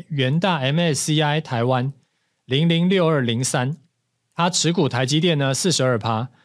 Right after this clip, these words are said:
那成分股就是按照M S C I台湾指数去买，它等于是买整个大盘。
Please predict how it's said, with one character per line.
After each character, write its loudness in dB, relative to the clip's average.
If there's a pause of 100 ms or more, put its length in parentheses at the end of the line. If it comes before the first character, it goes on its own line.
(340)
那 -2
成 0
分 0
股 -2
就 0
是 -2
按 0
照 2
M -2
S 0
C 0
I 0
台 -4
湾 2
指 -2
数 -2
去 -2
买， -2 (220)
它 -2
等 0
于 2
是 2
买 0
整 -6
个 -6
大 -2
盘。 -12